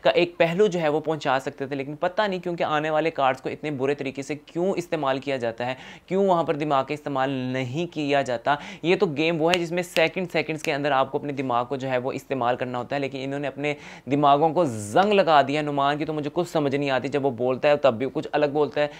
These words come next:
जब उसको पूछो उसका जवाब भी अलग होता है, कुछ अलग ही ट्रैक पे हैं, वो एक अलग ही शो में हैं, वो एक अलग ही शेल में हैं। गेस्ट के साथ मुझे मायरा की बड़ी जो है वो बदतमीज़ी लगी। अगर गेस्ट ने आकर वहाँ पर कॉफ़ी का कहा है तो आपको चाहिए था कि आप पिला देती। आप,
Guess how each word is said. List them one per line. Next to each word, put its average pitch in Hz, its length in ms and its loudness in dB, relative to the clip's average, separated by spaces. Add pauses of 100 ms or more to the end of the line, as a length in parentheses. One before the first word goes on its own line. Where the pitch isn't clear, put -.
(120)
जब 147 120 2
उसको 156 160 0
पूछो 143 320 -2
उसका 147 200 0
जवाब 120 300 4
भी 147 140 -2
अलग 143 200 2
होता 143 220 -2
है, 135 80 0 (220)
कुछ 185 260 -4
अलग 185 220 8
ही 214 80 2
ट्रैक 147 360 4
पे 160 80 -4
हैं, 156 80 -4
वो 160 140 0
एक 160 220 -2
अलग 170 220 6
ही 175 100 -2
शो 147 220 0
में 143 160 -2
हैं, 135 180 -6
वो 139 140 -2
एक 147 260 0
अलग 165 200 4
ही 170 80 2
शेल 139 260 -2
में 143 140 -2
हैं। 139 200 -2 (460)
गेस्ट 190 300 2
के 240 100 -2
साथ 208 160 -2
मुझे 208 180 0
मायरा 170 260 4
की 196 100 -4
बड़ी 175 260 2
जो 131 300 -4
है 147 120 0
वो 147 80 0
बदतमीज़ी 143 480 -2
लगी। 131 160 -2
अगर 143 160 -2
गेस्ट 135 300 -2
ने 160 80 -4
आकर 135 260 -2
वहाँ 131 180 -4
पर 147 100 -6
कॉफ़ी 131 300 -2
का 147 160 -4
कहा 120 360 -4
है 107 100 -2
तो 113 140 -4
आपको 127 300 -2
चाहिए 147 320 -2
था 165 80 -4
कि 156 120 -6
आप 127 240 0
पिला 117 260 -2
देती। 117 300 -8
आप, 135 340 0